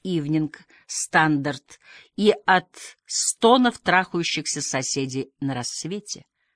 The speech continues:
«Послушайте», — сказала Эллисон, — «я вам вот что хочу сказать. Не лейте слёзы. На самом деле вы едва начали с этим мужчиной. Он не знал, что такое брак.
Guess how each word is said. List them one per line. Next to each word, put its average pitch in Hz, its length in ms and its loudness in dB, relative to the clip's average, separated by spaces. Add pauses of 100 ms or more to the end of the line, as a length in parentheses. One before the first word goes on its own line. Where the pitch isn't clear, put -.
(1040)
«Послушайте», — - 440 -4
сказала 139 460 -4
Эллисон, — 139 420 -4 (580)
«я 294 260 4
вам 269 240 6
вот 208 200 4
что - 160 -4
хочу 143 260 -4
сказать. 139 480 -4
Не 196 220 2
лейте 269 360 4
слёзы. 120 520 -4 (760)
На 156 180 2
самом 160 360 2
деле 170 260 0
вы 165 100 0
едва 139 340 0
начали 196 380 -2
с - 100 -6
этим 139 220 -2
мужчиной. 120 520 -4 (300)
Он 285 180 0
не 180 100 2
знал, 160 280 4
что - 260 -2
такое 151 320 0
брак. 147 440 -4